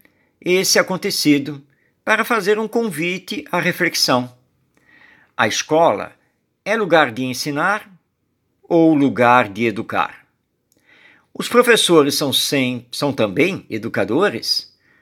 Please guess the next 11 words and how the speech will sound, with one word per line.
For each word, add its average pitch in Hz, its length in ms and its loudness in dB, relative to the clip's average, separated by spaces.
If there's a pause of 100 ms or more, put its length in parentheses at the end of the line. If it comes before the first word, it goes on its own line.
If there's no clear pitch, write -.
(140)
Ou 208 160 0
apenas 208 380 0
pessoas 160 680 -4
que 143 140 -6
devem 139 560 0
ensinar 143 800 -2 (140)
conteúdos 131 800 0
curriculares? 101 1000 -4 (1080)
Escola 156 600 6
e 113 60 -2
família 107 800 -6